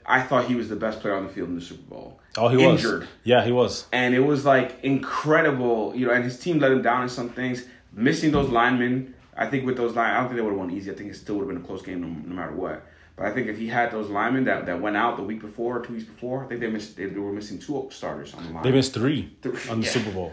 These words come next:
Speaker 2: Yeah.
Speaker 1: And, and they were still in the game. This guy was, <laughs> he was, what, horizontal to the floor,
Speaker 2: Yeah.
Speaker 1: throwing passes, hitting
Speaker 2: Yeah.
Speaker 1: people in the hands. Like,
Speaker 2: Hit him in the hands.
Speaker 1: I, I,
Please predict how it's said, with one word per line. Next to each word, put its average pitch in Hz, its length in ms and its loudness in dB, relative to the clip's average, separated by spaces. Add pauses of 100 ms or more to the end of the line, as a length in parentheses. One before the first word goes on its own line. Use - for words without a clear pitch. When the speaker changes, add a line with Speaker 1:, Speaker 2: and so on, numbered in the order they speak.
Speaker 2:
Yeah. 107 340 2
Speaker 1:
And, 107 680 0 (540)
and 123 160 0
they 135 40 6
were 143 120 6
still 202 560 6
in 156 160 2
the 143 100 4
game. 151 400 4
This 143 140 -6
guy 156 160 6
was, - 200 0 (680)
<laughs> - 220 -2 (300)
he 233 100 6
was, - 280 6 (200)
what, 139 200 6
horizontal 175 640 6
to 214 80 2
the 151 100 4
floor, 175 460 6
Speaker 2:
Yeah. 104 240 2
Speaker 1:
throwing 190 380 8
passes, 226 540 4
hitting 180 220 4
Speaker 2:
Yeah. 190 40 -2
Speaker 1:
people 185 180 -4
in 147 100 6
the 147 60 0
hands. 202 340 -2
Like, 131 200 0
Speaker 2:
Hit 175 160 10
him 208 100 8
in 202 100 6
the 170 100 6
hands. 131 500 2
Speaker 1:
I, 185 340 6
I, - 260 0